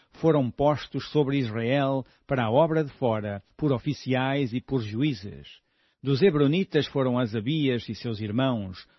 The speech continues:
homens valentes, mil e setecentos, que tinham cargo dos ofícios em Israel, daquém do Jordão para o ocidente, em toda a obra do Senhor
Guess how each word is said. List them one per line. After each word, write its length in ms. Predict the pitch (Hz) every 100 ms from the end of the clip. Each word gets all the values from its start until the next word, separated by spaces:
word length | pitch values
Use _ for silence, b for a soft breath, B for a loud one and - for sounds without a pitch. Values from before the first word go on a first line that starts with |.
| b
homens 380 | 156 160 139 110
valentes, 720 | 110 120 165 160 - 104 - _ _
mil 300 | 131 175 170
e 60 |
setecentos, 880 | 143 139 - - 165 160 - 101 - b b
que 100 | -
tinham 340 | - 180 160
cargo 400 | 131 160 156 143
dos 200 | 120 120
ofícios 560 | 120 107 170 - 127 110
em 160 | 123 120
Israel, 760 | 87 110 113 147 135 113 98 b b -
daquém 360 | 139 - 170
do 100 | 156
Jordão 560 | 135 135 120 147 156 135
para 180 | 123 113
o 60 |
ocidente, 800 | 110 - 117 139 147 135 127 110 b b b
em 180 | 135 131
toda 260 | 156 143
a 60 | 127
obra 420 | 127 165 156 151
do 100 | 143
Senhor 680 | 135 139 131 135 127 120